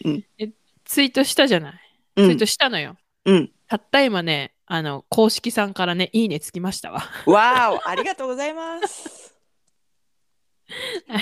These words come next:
Speaker 2: りがとうございます。
Speaker 1: 愛してます。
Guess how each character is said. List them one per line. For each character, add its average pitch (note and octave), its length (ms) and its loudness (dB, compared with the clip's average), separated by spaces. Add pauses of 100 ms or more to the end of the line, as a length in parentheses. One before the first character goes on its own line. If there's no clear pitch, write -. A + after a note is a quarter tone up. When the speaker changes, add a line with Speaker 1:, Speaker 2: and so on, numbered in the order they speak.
Speaker 2:
り G3 80 4
が G3+ 80 -4
と G#3 100 -10
う G3 40 -6
ご F#3 40 -10
ざ F3 160 -6
い F3 60 -8
ま F#3+ 420 -8
す。 - 180 -18 (2500)
Speaker 1:
愛 G3 140 -12
し - 100 -14
て - 100 -12
ま - 140 -14
す。 - 480 -10